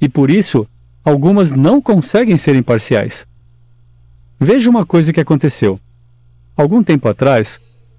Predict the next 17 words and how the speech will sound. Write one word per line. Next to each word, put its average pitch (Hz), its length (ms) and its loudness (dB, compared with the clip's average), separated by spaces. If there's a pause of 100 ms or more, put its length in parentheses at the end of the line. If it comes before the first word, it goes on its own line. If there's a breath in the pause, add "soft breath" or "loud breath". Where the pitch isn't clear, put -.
(160)
um 170 120 2
advogado 175 600 2
me 180 100 2
contou 170 400 0
de 175 100 0
um 190 80 2
julgamento. 160 600 -2 (960)
Um 185 200 2
médico 139 520 0
foi 170 220 2
acusado 143 580 0
de 143 140 0
não 139 320 2
tratar 160 420 0
direito 151 440 0
um 180 40 0
paciente. 165 560 -4